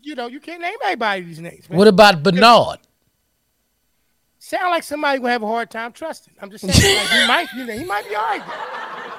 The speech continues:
Speaker 1: He might be all right.
Speaker 2: Uh,
Speaker 1: I'm not saying this. I mean, he might be all right. You know, we started off pretty serious. I
Speaker 2: Bernard
Speaker 1: with
Speaker 2: Mumford Jenkins.
Speaker 1: Mm-hmm.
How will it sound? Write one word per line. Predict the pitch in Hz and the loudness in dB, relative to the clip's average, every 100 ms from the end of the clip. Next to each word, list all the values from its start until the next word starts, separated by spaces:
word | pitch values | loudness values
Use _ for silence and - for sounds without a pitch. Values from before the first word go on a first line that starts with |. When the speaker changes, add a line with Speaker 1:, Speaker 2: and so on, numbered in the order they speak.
| - - - - - 494 - 523 - - - | -18 -20 -20 -20 -20 -20 -20 -20 -20 -20 -16
Speaker 1:
He | 427 | -8
might | 392 320 | -4 -4
be | 247 | -4
all | 214 | -4
right. | 233 - - - - - - - - 571 - 539 640 622 403 - - - - | -6 -8 -16 -18 -18 -18 -18 -20 -20 -20 -20 -20 -20 -20 -20 -20 -20 -20 -10
Speaker 2:
Uh, | 185 170 | -4 -2
Speaker 1:
I'm | 196 | -2
not | 202 | -4
saying | - 330 269 | -2 0 0
this. | 233 | -2
I | 233 233 254 | -8 -8 -8
mean, | 226 - | -10 -12
he | 294 | -6
might | 320 294 | -2 -2
be | 247 | -2
all | 247 214 | -6 -6
right. | - - 226 | -10 -18 -14
You | 247 | -10
know, | 233 | -10
we | 226 | -12
started | - 330 339 320 | -8 -4 -4 -2
off | 302 - | -6 -6
pretty | 269 247 | -14 -16
serious. | - 294 233 143 - 190 | -16 -12 -12 -12 -16 -10
I | 190 | -2
Speaker 2:
Bernard | 190 208 240 247 247 | 2 8 12 12 12
Speaker 1:
with | 156 | 8
Speaker 2:
Mumford | 175 196 247 240 - 233 233 165 | 4 8 8 6 4 2 2 -6
Jenkins. | 127 233 226 - 85 82 - - - _ _ _ _ | 2 4 4 -2 -12 -10 -10 -10 -16 _ _ _ _
Speaker 1:
Mm-hmm. | 202 208 | -20 -20